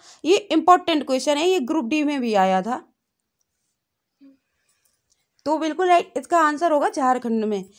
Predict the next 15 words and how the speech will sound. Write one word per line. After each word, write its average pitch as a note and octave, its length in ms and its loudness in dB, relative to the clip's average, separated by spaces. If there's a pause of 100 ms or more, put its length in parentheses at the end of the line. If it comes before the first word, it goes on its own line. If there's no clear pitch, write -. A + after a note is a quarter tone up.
(240)
चलिए F4 240 2
नेक्स्ट D4+ 280 0
क्वेश्चन, G#4 380 -4 (1080)
क्वेश्चन F#4 400 0
नंबर F4+ 240 6
सो-, E4+ 500 0
सोलह, E4 500 4 (340)
पर्याय E4+ 420 6
महोत्सव E4 440 0
दो E4 160 0
हज़ार D#4 280 4
बाईस D#4+ 240 0
कहाँ D4+ 240 2
मनाया E4+ 320 2
गया? E4+ 180 0